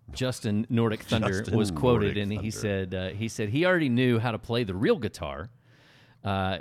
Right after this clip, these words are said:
Speaker 1: you know, as, as known, as is known to air guitarists as the, their guitar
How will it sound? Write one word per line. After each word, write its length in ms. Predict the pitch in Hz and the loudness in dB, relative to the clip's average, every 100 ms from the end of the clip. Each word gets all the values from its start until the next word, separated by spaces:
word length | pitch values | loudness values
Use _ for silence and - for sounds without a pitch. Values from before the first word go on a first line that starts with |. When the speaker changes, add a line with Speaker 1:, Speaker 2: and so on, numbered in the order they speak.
| - - | -8 -12
Speaker 1:
you 100 | 123 107 | -4 -2
know, 120 | 104 143 | 0 0
as, 180 | 127 - | 0 0
as 320 | 139 127 120 | 0 0 2
known, 520 | 127 123 135 143 143 - 151 143 | 2 6 6 6 4 0 -4 -2
as 160 | 139 131 | 0 0
is 160 | 131 123 | 2 2
known 300 | 127 127 123 | 2 4 2
to 200 | 127 123 | 0 0
air 160 | 117 101 | 0 -2
guitarists 640 | 104 110 101 90 - - | -2 0 0 -2 -6 -10
as 360 | - 104 98 92 | -4 -2 -2 -4
the, 340 | 117 98 90 - - - | -2 -2 -2 -8 -18 -12
their 340 | 90 110 107 | -2 2 2
guitar 560 | 78 - 85 71 98 | -2 -8 -8 -6 -8